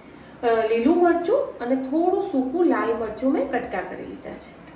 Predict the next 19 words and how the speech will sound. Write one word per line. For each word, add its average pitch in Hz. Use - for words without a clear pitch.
બરાબર? 392
હવે 233
એમાં 277
બે 277
થી 330
ત્રણ 302
બટાકા 233
એડ 196
કરીશ, 254
જેટલો 240
ટેસ્ટ 233
ભાવતો 220
હોય 320
બટાકાનો 262
અને 247
જેટલું 240
અંદર 240
ભળે 220
બટાકા, 190